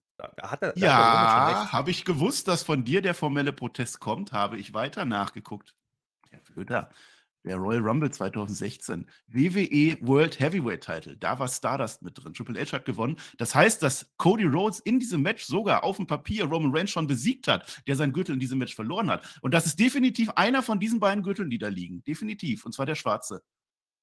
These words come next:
Speaker 1: Na, das war ein anderer. Da stand
Speaker 2: Mhm.
Speaker 1: Champion unten drunter, Marcel. Das war wieder der Heavyweight Belt. Das ist ein anderer. Das ist nicht der
Speaker 2: Nein, nein,
Speaker 1: W W E
Speaker 2: nein,
Speaker 1: Belt.
Speaker 2: nein. W W E World Heavy-, das war schon der Vereinigte.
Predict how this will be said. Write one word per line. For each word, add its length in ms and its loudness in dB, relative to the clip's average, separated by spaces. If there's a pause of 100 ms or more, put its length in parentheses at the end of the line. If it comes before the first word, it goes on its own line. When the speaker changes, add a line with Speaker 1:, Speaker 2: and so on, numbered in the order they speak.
(160)
Speaker 1:
Na, 560 -6 (240)
das 140 -8
war 100 -2
ein 60 -4
anderer. 280 0
Da 100 0
stand 220 0
Speaker 2:
Mhm. 60 4
Speaker 1:
Champion 260 2
unten 180 -12
drunter, 380 -4
Marcel. 320 -4
Das 160 -4
war 140 -2
wieder 180 -4
der 80 0
Heavyweight 360 -2
Belt. 180 -2
Das 100 -6
ist 140 -6
ein 80 -6
anderer. 420 -2
Das 160 -8
ist 100 -8
nicht 140 -6
der 60 -2
Speaker 2:
Nein, 160 -4
nein, 100 -2
Speaker 1:
W 60 -2
W 0 -
E 20 0
Speaker 2:
nein, 80 -2
Speaker 1:
Belt. 140 0
Speaker 2:
nein. 180 0
W 220 0
W 60 0
E 220 0
World 260 2
Heavy-, 120 2
das 160 0
war 100 2
schon 140 -4
der 80 -4
Vereinigte. 600 -8